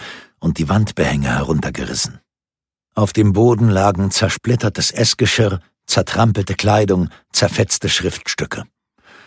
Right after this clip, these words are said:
"Ich werde alles tun, was in meiner Macht steht, um dieses Unrecht an deinem Volk wiedergutzumachen", versprach Cäsar, während sie in den Keller hinabstiegen.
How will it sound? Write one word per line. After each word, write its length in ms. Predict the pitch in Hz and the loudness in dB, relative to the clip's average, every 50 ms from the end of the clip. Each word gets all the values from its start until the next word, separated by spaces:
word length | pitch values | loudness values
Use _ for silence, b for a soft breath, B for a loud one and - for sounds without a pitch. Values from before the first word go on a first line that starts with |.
| b b b b b b b b b b _ _ _ _ | b b b b b b b b b b _ _ _ _
"Ich 220 | - - 85 - | -10 -10 -6 -2
werde 200 | 85 85 76 73 | -2 -2 0 -2
alles 240 | 78 80 80 76 - | -2 0 -2 -2 -2
tun, 240 | - - 101 95 87 | -2 -2 0 0 0
was 140 | 76 - - | 0 0 0
in 80 | 80 | 0
meiner 200 | 73 73 73 76 | 0 0 0 0
Macht 260 | 76 82 69 - - | 0 0 0 -2 -4
steht, 240 | - - 87 80 - | -4 -2 -2 -2 -2
um 100 | 80 73 | -2 -2
dieses 320 | 71 85 78 - 76 - - | 0 0 0 0 0 -2 -2
Unrecht 540 | - - 107 110 92 87 85 80 - - | 0 2 2 4 4 2 0 0 -2 -4
an 100 | 92 82 | -2 -2
deinem 240 | 78 85 80 82 80 | 0 0 0 0 -2
Volk 320 | - - 95 87 - - - | -2 0 0 0 0 0 -2
wiedergutzumachen", 840 | - 80 76 - 101 95 - - - 65 - - - - - 107 B B B B B B _ | -2 0 0 0 -2 -2 -2 -2 -2 -2 -4 -6 -6 -8 -10 -12 B B B B B B _
versprach 600 | - - 95 85 - - - - 101 101 101 95 | -6 -4 -2 -2 -4 -4 -4 -2 -2 0 0 0
Cäsar, 640 | - - - 101 92 87 80 92 87 90 95 101 90 B B B B B B _ | -2 -2 -2 0 0 0 0 0 0 -2 -2 -4 -6 B B B B B B _
während 420 | - 87 101 98 90 98 101 101 - | -4 -2 0 0 0 0 0 0 0
sie 180 | - - 98 | -2 -2 -2
in 140 | - 92 95 | -2 0 0
den 200 | 95 87 87 - | 0 -2 -4 -6
Keller 280 | - - 113 95 82 73 | -4 -2 -2 -2 -2 -2
hinabstiegen. 760 | 67 69 69 69 - - - - - - - - 58 60 | -4 -4 -4 -4 -4 -6 -8 -8 -10 -10 -10 -10 -10 -10